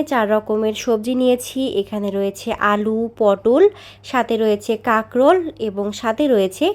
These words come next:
কাঁঠালের বিচি। এবারে এই সবজিগুলোকে কেটে নিব। যে কোনো রান্নার টেস্ট অনেকটাই ডিপেন্ড করে কাটিংয়ের উপরে। তো আমি কিভাবে এগুলোকে কেটে নিচ্ছি আপনারা একটু ভালো মতো খেয়াল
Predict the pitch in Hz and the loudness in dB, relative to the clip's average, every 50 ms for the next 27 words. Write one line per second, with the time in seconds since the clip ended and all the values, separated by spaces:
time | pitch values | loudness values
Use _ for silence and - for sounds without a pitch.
0 | - - - 208 190 - 202 208 208 226 285 285 240 220 220 196 - - 160 - | -4 -4 -4 -4 -4 -4 -4 -2 0 0 0 0 -2 -4 -6 -6 -6 -8 -10 -10
1 | - - _ - - - _ _ _ - - - - _ _ _ _ _ - - | -10 -14 _ -20 -20 -20 _ _ _ -20 -20 -20 -20 _ _ _ _ _ -20 -20
2 | - - - - - - 254 269 277 285 320 311 294 220 202 220 285 - - - | -20 -20 -20 -12 -6 0 0 2 4 6 6 6 6 8 6 6 4 2 0 0
3 | 254 277 285 - - - 262 247 233 220 247 285 269 - 294 277 294 294 285 - | 0 0 0 0 0 0 2 2 2 2 2 0 2 2 2 2 2 2 2 0
4 | 240 233 - - 233 220 226 262 254 240 220 190 208 269 392 403 - - - - | -4 -6 -2 -2 -2 0 0 0 2 2 2 4 4 4 4 2 0 -6 -20 -20
5 | - - _ - 247 226 240 247 247 254 254 - 277 285 294 311 311 269 233 214 | -20 -20 _ -12 -8 -4 0 2 2 2 2 0 0 2 4 4 4 4 4 4
6 | 208 208 220 233 262 - - - 226 226 226 233 233 - - 214 220 226 240 240 | 4 2 2 2 0 -2 -4 -4 0 0 0 0 0 -2 -2 -2 0 0 -2 -2
7 | 247 294 277 277 226 226 220 - 226 233 269 277 - 226 214 202 220 240 - 208 | 0 0 0 0 0 -2 -2 0 0 0 0 0 2 2 2 2 0 -2 -2 -4
8 | 190 190 - 226 233 233 262 247 262 254 - 277 277 302 359 427 427 - - - | -4 -4 -4 -4 -2 -2 -2 -2 -2 0 0 0 2 2 2 0 -2 -6 -16 -20
9 | - - - - - - - - - 233 226 - 214 240 269 294 285 - - 285 | -20 -20 -20 -20 -20 -20 -8 -2 0 2 4 4 4 4 4 2 0 0 -2 -4
10 | 285 269 262 269 285 262 277 302 285 262 214 226 226 233 226 - 247 240 247 254 | -4 -2 -2 -2 -2 0 0 0 0 0 0 -2 -2 -2 -2 -2 -4 -2 -2 -2
11 | 254 254 269 269 277 269 254 - - - 302 247 220 - 233 214 208 214 220 220 | -4 -2 -2 -2 -2 -2 -4 -6 -6 -2 -2 -2 -2 -2 0 0 2 2 0 -2
12 | - - 262 247 226 214 214 202 202 208 220 214 214 254 240 247 - 226 220 214 | -4 -8 -10 -8 -8 -6 -4 -2 -2 0 -2 -2 -2 -4 -4 -4 -4 -4 -2 -2